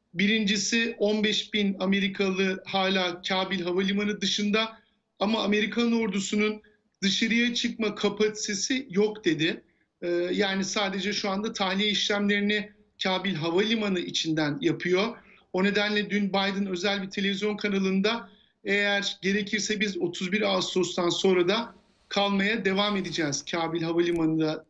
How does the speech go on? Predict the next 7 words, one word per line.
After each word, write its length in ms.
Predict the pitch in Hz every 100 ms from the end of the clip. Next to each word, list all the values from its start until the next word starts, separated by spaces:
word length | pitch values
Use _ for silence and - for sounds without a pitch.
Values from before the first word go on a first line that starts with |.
| -
e, 260 | 156 156
diye 200 | 170 190
bir 180 | 208 208
açıklama 440 | 185 - - 196 196
yaptı. 460 | 175 - 214 226 - - _
Aynı 240 | 185 202 202
şekilde 680 | 214 196 214 208 208 202